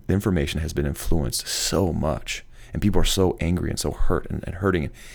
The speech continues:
and now we're seeing such a massive amount of depression and suicide. Two of my friends, here's the thing, if you, if you're committing sui-, both my friends were good-looking athletes. One was,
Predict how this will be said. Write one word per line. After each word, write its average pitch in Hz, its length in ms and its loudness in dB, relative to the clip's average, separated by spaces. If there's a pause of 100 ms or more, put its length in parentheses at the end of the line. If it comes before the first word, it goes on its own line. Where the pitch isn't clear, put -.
(100)
and 85 120 4
now 85 200 4
we're 98 120 4
seeing 78 340 -2 (560)
such - 360 0
a 87 60 0
massive 78 540 -2
amount 78 200 -4
of 78 80 -6
depression - 420 0
and 71 100 -4
suicide. - 520 -4 (880)
Two 110 200 4
of 104 60 6
my 85 140 4
friends, 76 360 0
here's 107 160 2
the 92 40 0
thing, 80 180 -4
if 78 140 -6
you, - 80 -8 (320)
if 90 140 -6
you're 113 60 0
committing 120 280 0
sui-, - 160 -2
both 104 300 2
my 151 160 2
friends - 420 -4 (1500)
were 98 140 4
good-looking 87 640 2 (520)
athletes. - 640 -2 (720)
One 85 460 4 (200)
was, 76 580 -2